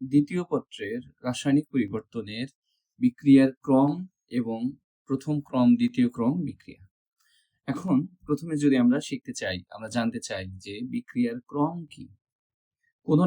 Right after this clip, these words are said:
রাসায়নিক বিক্রিয়ার হারকে ঘনমাত্রার সাথে সম্পর্কিত করতে হলে তার ঘনমাত্রার উপর বিভিন্ন ঘাত বা পাওয়ার দিতে হয়। হ্যাঁ,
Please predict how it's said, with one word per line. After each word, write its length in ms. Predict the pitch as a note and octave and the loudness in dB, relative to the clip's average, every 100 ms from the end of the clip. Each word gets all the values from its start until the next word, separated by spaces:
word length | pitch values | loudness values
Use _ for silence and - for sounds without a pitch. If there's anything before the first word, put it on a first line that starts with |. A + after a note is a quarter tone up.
| E3+ | 2
রাসায়নিক 380 | - F#3 F3+ D#3+ | 0 -2 -2 -2
বিক্রিয়ার 320 | D3+ D#3 C#3 B2+ | -4 0 0 2
হারকে 340 | B2+ - C3 D3 C3+ | 0 0 -2 -2 2
ঘনমাত্রার 500 | B2 A#2+ A#2+ B2 B2 | 4 2 0 -8 -12
সাথে 180 | A#2 - C#3+ | -12 -10 -8
সম্পর্কিত 480 | C3+ G#2+ - - A#2+ B2 - | -8 -12 -14 -8 -6 -6 -8
করতে 240 | C#3+ D#3 A#2+ | -6 -2 -2
হলে 220 | G#2 A2 E3+ _ _ _ _ _ - | -4 -8 -10 _ _ _ _ _ -4
তার 200 | B2 A2 - - F#2+ | 0 0 -2 -12 -8
ঘনমাত্রার 480 | A#2+ C#3+ D3 - D3 | 0 2 2 0 -4
উপর 160 | - A#2+ B2+ | -2 -2 -4
বিভিন্ন 260 | A#2 A#2 A#2 A2+ G2+ | -2 0 0 -2 -6
ঘাত 180 | A2 - G#2 | -6 -6 -10
বা 80 | A#2 F3 | -12 -6
পাওয়ার 200 | C3 G2+ E2 | -6 -6 -16
দিতে 180 | F#2+ - | -20 -20
হয়। 160 | F#2 - _ _ | -20 -20 _ _
হ্যাঁ, 180 | G2+ | -16